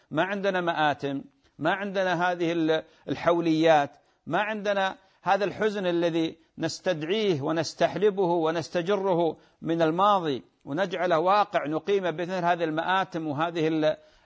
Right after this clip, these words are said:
الهرطقيات. هذا ليس من دين الإسلام في شيء. كون الناس يفعلون، ليس فعل الناس حجة، الحجة في كتاب الله وفي سنة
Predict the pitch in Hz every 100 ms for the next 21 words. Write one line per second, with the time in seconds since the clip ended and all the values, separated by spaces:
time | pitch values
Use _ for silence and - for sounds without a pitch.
0 | - 139 131 165 - 170 156 143 156 147
1 | - - 135 151 202 214 208 190 190 180
2 | 180 - 180 160 165 - 180 170 - _
3 | _ - 170 175 170 190 - 165 156 175
4 | 180 202 202 185 196 185 180 180 - 196
5 | 170 147 113 _ _ - 143 127 202 143
6 | 160 180 175 170 180 175 180 202 185 185
7 | 175 214 202